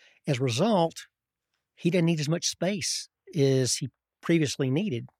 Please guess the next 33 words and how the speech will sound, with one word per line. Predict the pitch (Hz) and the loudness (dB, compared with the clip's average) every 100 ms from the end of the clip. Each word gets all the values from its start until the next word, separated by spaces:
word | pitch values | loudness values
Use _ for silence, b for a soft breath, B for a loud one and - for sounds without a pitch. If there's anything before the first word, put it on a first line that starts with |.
| _ 139 | _ -8
as | 120 | -6
a | |
result | 127 117 123 117 - | -6 -2 -2 -2 -6
of | 120 | -6
the | |
pandemic. | 113 123 117 180 90 - _ b b b b b b b b | -6 -8 -6 -6 -8 -12 _ b b b b b b b b
So | - 202 151 143 | 2 4 4 2
we | 147 | -2
had | 143 143 | 0 0
to | |
go | 135 | 0
to | 120 | 0
landlords | 127 160 165 165 202 208 - - _ _ _ _ _ | 0 2 2 0 -2 -4 -8 -10 _ _ _ _ _
and | 139 127 120 | -4 -2 -2
adjust | 107 139 131 - | 0 0 0 -2
their | 127 | 0
rental | 120 156 202 226 _ _ b b b b - | 2 2 2 -2 _ _ b b b b -10
because | 127 127 | -2 0
they | 113 127 - _ | 0 -2 -6 _
didn't | 135 135 135 | 0 2 2
need | 135 | 2
that | 127 123 | 0 0
inventory. | 151 151 123 - - _ _ b b b b b 160 | 2 0 -2 -10 -14 _ _ b b b b b -8
Uh, | 127 123 | -6 -2
they | 123 | 0
had | 127 | 0
to | 127 | 0
make | 135 127 | -2 -2
adjustments | 127 135 151 - | -2 0 -4 -2
with | 143 135 | -4 2
their, | 147 143 139 _ _ - | 4 4 2 _ _ -4
their | 127 | -2
staff, | - - 165 156 - - - | 0 0 -2 -4 -10 -20 -20